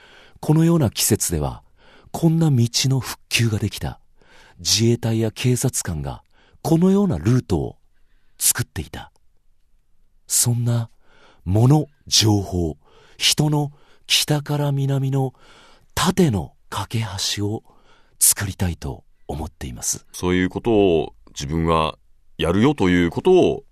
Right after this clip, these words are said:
Speaker 2: 彼らにはやっぱり伝えたい、
Speaker 1: はい。
Speaker 2: ということになるわけですね。
Speaker 1: 自分はこんなことを知っている、
Speaker 2: う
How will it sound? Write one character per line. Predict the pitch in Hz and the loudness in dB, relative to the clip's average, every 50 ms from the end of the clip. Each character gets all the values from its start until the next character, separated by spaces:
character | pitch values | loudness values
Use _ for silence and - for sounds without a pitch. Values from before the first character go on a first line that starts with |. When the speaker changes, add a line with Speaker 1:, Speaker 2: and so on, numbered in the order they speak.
| _ - - | _ -16 -8
Speaker 2:
彼 | - 95 85 | -4 -2 0
ら | 80 78 | 0 0
に | 90 135 | 2 2
は | 156 107 | 0 0
や | 78 | -2
っ | - | -4
ぱ | 76 69 | -8 -10
り | - - | -10 -8
伝 | - 78 | -6 -4
え | 78 76 | -4 -4
た | - 69 64 | -4 -8 -8
い、 | - - - - - | -8 -12 -18 -18 -8
Speaker 1:
は | - - 120 113 98 | -2 0 2 2 2
い。 | 87 | 0
Speaker 2:
と | 67 | -4
い | 64 | -6
う | |
こ | - - - | -10 -12 -12
と | - | -8
に | 65 76 | -4 -4
な | 80 | -4
る | 67 | -4
わ | - - | -6 -12
け | - | -18
で | - | -16
す | |
ね。 | - - | -8 -2
Speaker 1:
自 | - - 135 135 | 0 2 2 4
分 | 139 165 170 165 | 4 2 4 4
は | 165 160 160 156 147 - - - - - - - | 2 2 2 0 -2 -6 -12 -20 -20 -10 -4 -2
こ | - - 202 | 2 4 4
ん | 196 190 | 4 6
な | 190 190 185 | 4 4 2
こ | - 190 | 0 0
と | 185 202 196 180 | 2 4 4 4
を | 110 - | 4 2
知 | - - - | 0 -2 -2
っ | - _ | -4 _
て | - - | -4 -4
い | 82 78 | -2 -2
る、 | 73 | -4
Speaker 2:
う | 71 | -6